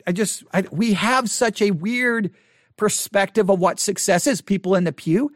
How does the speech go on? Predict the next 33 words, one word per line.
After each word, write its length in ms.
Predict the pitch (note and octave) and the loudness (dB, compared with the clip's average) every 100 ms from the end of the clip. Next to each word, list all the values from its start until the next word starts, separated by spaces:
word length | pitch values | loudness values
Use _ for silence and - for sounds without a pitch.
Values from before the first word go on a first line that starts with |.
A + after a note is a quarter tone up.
| _ | _
have 220 | A2+ A#2 | -10 -6
their 200 | C#3 A3 | 0 0
view 220 | A#3+ G#3 | 2 2
of 100 | D#3 | 2
what 160 | D3 - | 0 -4
success 480 | - - D3 B2+ - | -8 -6 -6 -6 -6
is 200 | E3+ - | -6 -6
and 240 | E3 E3+ | -6 -2
why 180 | D3 D3+ | 0 -2
the 100 | D3 | -2
church 240 | - D#3 | -4 -4
should 160 | - C#3+ | -4 -6
exist 360 | B2+ C3+ C3 | -6 -8 -8
or 80 | C#3+ | -8
not 160 | A#2+ B2 | -8 -10
exist. 420 | A#2+ C3+ A#3 - _ _ _ _ E3+ | -10 -8 -8 -12 _ _ _ _ -2
If 100 | F#3 | 0
it 80 | |
doesn't 300 | F3+ G3+ F3+ | 2 2 0
grow, 340 | C3+ F#3+ D4+ A#3+ | 0 2 4 4
then 140 | F3+ | 2
they're 120 | E3+ | -2
just 180 | D#3 E3 | -2 -4
like, 120 | D#3 F#3+ | -4 -2
"Ah, 200 | G#3 G3+ | 0 2
we're 160 | G3 | 2
not 160 | F3+ F3+ | 0 0
really 180 | F3 E3 | 0 2
doing 260 | E3+ E3 | 0 -2
anything. 300 | D#3 D3+ D#3 | -4 -4 -6
It 80 | D#3 | -4
doesn't 240 | D#3 B2+ | -4 -4
matter." 360 | F#3 A#3 F#3+ F#3 | -4 -2 0 -2